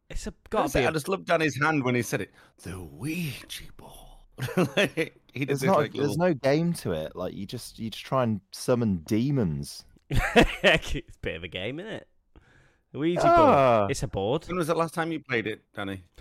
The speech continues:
Speaker 1: I don't think I ever
Speaker 3: I
Speaker 1: have. That's
Speaker 3: can't
Speaker 1: why I put it
Speaker 3: believe
Speaker 1: in
Speaker 3: you were
Speaker 1: toilet tier.
Speaker 3: questioning as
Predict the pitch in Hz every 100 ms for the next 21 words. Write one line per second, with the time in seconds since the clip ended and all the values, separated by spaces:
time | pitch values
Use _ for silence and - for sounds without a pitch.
0 | - _ _ - 107 110 110 87 90 92
1 | - 131 160 120 190 92 107 - - 104
2 | 95 - 117 143 127 151 139 85 104 123
3 | 123